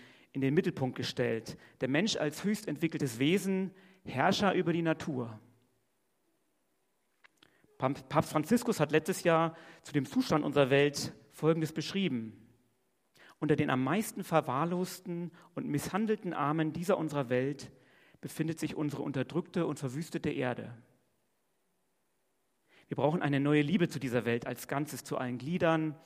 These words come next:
zu diesem ganz komplexen ökologischen System. Wir brauchen ein neues Verständnis unseres Platzes auf dieser Mutter Erde. Und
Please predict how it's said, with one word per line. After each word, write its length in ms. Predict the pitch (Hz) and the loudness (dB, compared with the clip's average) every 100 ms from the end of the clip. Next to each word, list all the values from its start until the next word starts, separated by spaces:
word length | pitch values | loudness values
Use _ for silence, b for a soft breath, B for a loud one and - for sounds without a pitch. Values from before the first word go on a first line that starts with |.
| b b b b b b | b b b b b b
zu 80 | - | -14
diesem 380 | 143 143 143 - | -6 -4 -4 -4
ganz 240 | 143 147 | -4 -2
komplexen 500 | - 135 147 160 - | -4 -4 -4 -4 -6
ökologischen 640 | 143 147 131 135 143 - 123 | -6 -6 -4 -2 -2 -6 -8
System. 680 | 120 - - 160 156 147 147 b b b b b b b b b _ _ _ - | -8 -8 0 2 2 0 -4 b b b b b b b b b _ _ _ -8
Wir 40 | 139 | -2
brauchen 260 | 143 147 | 0 0
ein 60 | 147 | 2
neues 200 | 143 143 | 2 0
Verständnis 580 | 135 - 147 147 143 - | -4 -2 0 0 -2 -6
unseres 300 | 147 131 - | -6 -6 -6
Platzes 460 | 165 - 123 113 | -6 -4 -6 -6
auf 160 | 143 - | -8 -6
dieser 180 | 117 113 | -4 -4
Mutter 240 | 113 117 | -2 -4
Erde. 420 | 113 107 101 98 110 - _ _ _ _ _ B B B B B | -4 -4 -4 -8 -14 -20 _ _ _ _ _ B B B B B
Und 260 | 127 127 | -4 -4